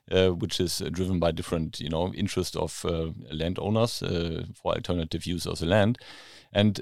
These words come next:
you know, she had such a hard time to raising those seven million dollars. I think she was after a couple of years only at, uh,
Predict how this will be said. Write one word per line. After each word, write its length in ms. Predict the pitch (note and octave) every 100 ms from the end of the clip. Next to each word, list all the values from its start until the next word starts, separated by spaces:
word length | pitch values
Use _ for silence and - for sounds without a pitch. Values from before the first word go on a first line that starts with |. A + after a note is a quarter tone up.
| -
you 140 | A#2 G2+
know, 120 | A2
she 200 | - G#2
had 180 | A2+ -
such 280 | D#3 -
a 80 | B2
hard 240 | G#2+ A2 -
time 400 | B2 A2+ E2 -
to 100 | -
raising 360 | F#2 G2 G2+ G2
those 260 | F#2 F#2 -
seven 360 | - A2+ G2+
million 540 | G2 F#2 F#2 E2+ E2 -
dollars. 540 | G2 G#2 F2 A2+ - - - B1 -
I 40 |
think 200 | E2 F#2
she 140 | - F2+
was 260 | F2+ F#2
after 220 | F2+ - E2+
a 40 |
couple 300 | - G2 F#2
of 160 | E2 F2
years 240 | F2+ E2+
only 340 | D2 F2 F2
at, 300 | D2+ E2 -
uh, 460 | D#2+ D#2+ D#2+ D#2+ D#2+